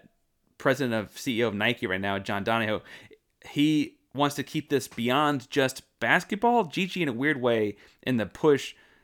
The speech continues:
the Bryant family was making in women's sports, kind of represents a more, like, female sports figure beyond just hoops, and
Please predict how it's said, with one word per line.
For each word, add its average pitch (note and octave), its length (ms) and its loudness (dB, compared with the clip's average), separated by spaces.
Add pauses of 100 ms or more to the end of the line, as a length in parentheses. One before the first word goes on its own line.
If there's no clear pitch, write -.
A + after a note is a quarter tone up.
(280)
the G#2+ 140 -4
Bryant A2+ 400 2
family A#2 240 2
was G2+ 140 -4
making G#2+ 300 -4
in G2 120 -4
women's A#2 300 -2
sports, G#2+ 320 -4
kind - 200 -4
of G#3 60 2
represents C3+ 440 -2
a A2 100 -4
more, A2+ 220 -2
like, G2+ 240 -4 (420)
female C3 460 0
sports A#2 320 -2
figure A#2 380 0
beyond A#2 600 0
just A2 300 0
hoops, - 420 -2 (300)
and A#2+ 340 2